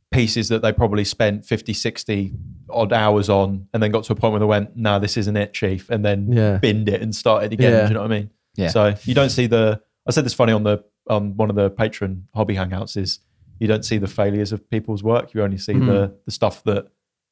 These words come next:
Speaker 1: is, like, the result of those, if
Speaker 3: Yeah.
Speaker 1: that makes sense.
Speaker 2: Mm.
Speaker 3: Yeah, yeah.
Speaker 1: Um, 'cause it can be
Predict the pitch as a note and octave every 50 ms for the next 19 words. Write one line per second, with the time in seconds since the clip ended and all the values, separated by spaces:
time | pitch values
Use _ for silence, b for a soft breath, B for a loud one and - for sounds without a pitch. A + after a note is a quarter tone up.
0 | _ _ _ - A2+ G2+ - G#2 G#2 G#2+ G2+ G2 G2+ F#2+ G#2 G2 G2+ G#2+ - G#2+
1 | G#2 G2+ G#2 G#2+ G#2+ G#2+ A2+ A2 D3 - A2+ A2+ A2+ - - A#2+ A#2 A#2+ A2+ -
2 | - A#2+ A2 A2 G#2 F#2 F2+ E2+ G2 G#2+ G#2+ G#2 G#2 G#2 G2+ _ _ _ _ _
3 | - _ _ - - C3+ A#2 C#3+ C#3 C#3 C#3 C3+ C#3 C3+ C3+ C3 C3 B2+ -